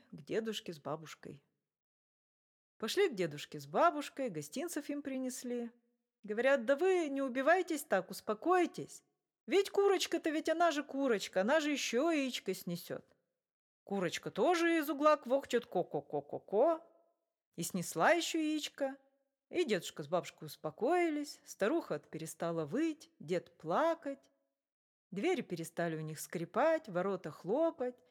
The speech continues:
Береза на ветру ветки расправила, ворона попрыгала-попрыгала, да ногу залечила свою.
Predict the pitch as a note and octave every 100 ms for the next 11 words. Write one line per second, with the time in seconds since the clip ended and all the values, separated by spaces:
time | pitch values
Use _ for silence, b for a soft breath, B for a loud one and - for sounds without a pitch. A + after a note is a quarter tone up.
0 | _ _ _ _ _ - F3 B3+ G4 E4+
1 | G3 F#3+ F3+ F3+ F#3 F3 F3 E3+ - D#3
2 | D#3 - F#3 C4+ E4+ E4 D4 C4+ B3+ A#3+
3 | A3+ B B - F#3+ C4 F#4 E4+ F#3+ G#3
4 | - B3+ G3 F#3 F#3+ F3+ A3+ F#3 F3+ E3+
5 | D#3 E3 F3 E3 D3 D#3 D#3 D#3 - E4
6 | E4 D4 - C#4 C#4 C4+ C#4